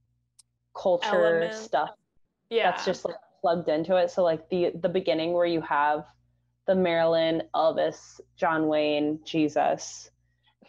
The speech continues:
Speaker 1: you know, interpret
Speaker 2: <laughs> The,
Speaker 1: however you
Speaker 2: the
Speaker 1: like,
Speaker 2: big
Speaker 1: but
Speaker 2: four,
Speaker 1: that's
Speaker 2: yeah. <laughs>
Speaker 1: those are, like, you know, like, you joke about it and it is funny when you
Speaker 2: Yeah.
Speaker 1: first see it, but it's kinda like, yeah,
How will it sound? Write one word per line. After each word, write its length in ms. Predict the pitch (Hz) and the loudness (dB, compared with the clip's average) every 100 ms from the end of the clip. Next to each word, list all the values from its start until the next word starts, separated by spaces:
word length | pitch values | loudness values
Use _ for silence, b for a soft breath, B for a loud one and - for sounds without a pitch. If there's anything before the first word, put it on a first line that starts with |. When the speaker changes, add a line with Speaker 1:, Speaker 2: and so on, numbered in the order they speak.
| b - | b -4
Speaker 1:
you 140 | 185 | 0
know, 320 | 156 139 - - _ - | 0 -2 -4 -10 _ -4
interpret 640 | 196 190 208 233 202 - - | -2 2 4 4 4 0 -4
Speaker 2:
<laughs> 20 | |
The, 60 | |
Speaker 1:
however 340 | - 175 214 208 | -2 -2 -4 -6
you 140 | 180 | 0
Speaker 2:
the 60 | 165 | 2
Speaker 1:
like, 240 | 175 156 | 4 4
Speaker 2:
big 80 | 202 | 2
Speaker 1:
but 60 | 202 | 0
Speaker 2:
four, 20 | 196 | 0
Speaker 1:
that's 320 | 208 233 240 | 0 0 2
Speaker 2:
yeah. 260 | 240 240 277 | 2 0 -4
<laughs> 80 | - | -6
Speaker 1:
those 640 | 277 233 - 262 240 240 254 | -8 -8 -12 -14 -12 -8 -4
are, 60 | 262 | -2
like, 320 | 254 247 - b b b b | 0 -2 -6 b b b b
you 100 | 247 | 0
know, 140 | 240 | 2
like, 180 | 233 226 | 2 2
you 80 | 226 | 0
joke 300 | 185 226 262 | 2 0 0
about 320 | 190 160 160 | 0 0 0
it 220 | 175 202 - _ | 0 0 -4 _
and 240 | 202 196 - - | -2 -2 -2 -2
it 200 | 202 214 | 0 2
is 180 | 220 - | -2 -4
funny 540 | - 185 - - 190 - | -6 -4 -6 -10 -16 -8
when 180 | 190 190 | -4 -2
you 100 | 220 | -2
Speaker 2:
Yeah. 100 | 185 | -2
Speaker 1:
first 240 | 175 - | -4 -4
see 180 | 180 151 | -4 -4
it, 140 | - - | -6 -12
but 120 | 185 | -20
it's 100 | - - | -20 -10
kinda 180 | 190 180 | -4 0
like, 340 | 170 160 151 _ _ _ _ _ _ - | 0 0 -4 _ _ _ _ _ _ -2
yeah, 300 | 302 359 | 0 2